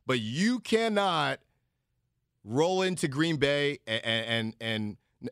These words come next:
play like that per se, unless Green Bay lays an egg as well. And I just don't see that happening. I don't know that twenty-three points beats Green Bay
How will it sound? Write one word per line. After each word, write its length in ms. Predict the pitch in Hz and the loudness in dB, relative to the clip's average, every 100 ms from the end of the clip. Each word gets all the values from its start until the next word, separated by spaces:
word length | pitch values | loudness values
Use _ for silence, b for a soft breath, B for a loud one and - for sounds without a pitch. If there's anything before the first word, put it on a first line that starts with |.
| _ | _
play 400 | - - 170 180 | -16 -6 -2 0
like 300 | 180 175 160 | 2 0 0
that 260 | 175 160 - | 0 -2 -4
per 300 | - 180 175 | -4 -2 0
se, 400 | - 175 139 131 | 0 0 0 0
unless 520 | 151 160 151 151 - - b | 0 2 2 2 -2 -12 b
Green 240 | - 147 135 | -2 0 2
Bay 180 | 135 | 2
lays 280 | 123 120 117 | 2 2 2
an 100 | 110 | 0
egg 140 | 104 98 | 0 -2
as 100 | 90 | -6
well. 300 | 85 67 - | -6 -8 -4
And 180 | 127 131 | -2 2
I 240 | 139 160 | 2 2
just 280 | 151 139 107 | 2 0 0
don't 220 | 101 127 | 0 0
see 220 | - 123 110 | 0 -2 0
that 180 | 104 | 0
happening. 540 | 104 117 117 117 117 107 B B - | 0 0 0 0 0 -4 B B 0
I 200 | 135 147 | 2 2
don't 220 | 151 131 | 2 0
know 480 | 131 143 139 127 - | 2 2 2 0 -2
that 180 | 113 113 | -4 -4
twenty-three 440 | 123 120 113 113 | -4 -4 -2 -6
points 320 | - 113 101 | -4 -4 -4
beats 240 | 95 104 - | -8 -10 -10
Green 240 | 101 98 | -8 -8
Bay 280 | 92 92 | -4 -6